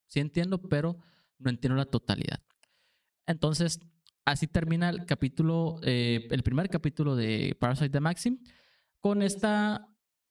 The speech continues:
pequeña nota de Shinichi que dice que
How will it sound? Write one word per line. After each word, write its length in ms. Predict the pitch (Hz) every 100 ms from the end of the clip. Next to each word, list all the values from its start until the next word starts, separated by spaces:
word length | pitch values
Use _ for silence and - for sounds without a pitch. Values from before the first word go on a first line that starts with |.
| _ _ _ _
pequeña 300 | 160 151 165
nota 340 | 170 175 185 180
de 240 | 170 170
Shinichi 440 | 160 165 170 214 202
que 180 | 165
dice 300 | 156 156 175
que 340 | - 165 170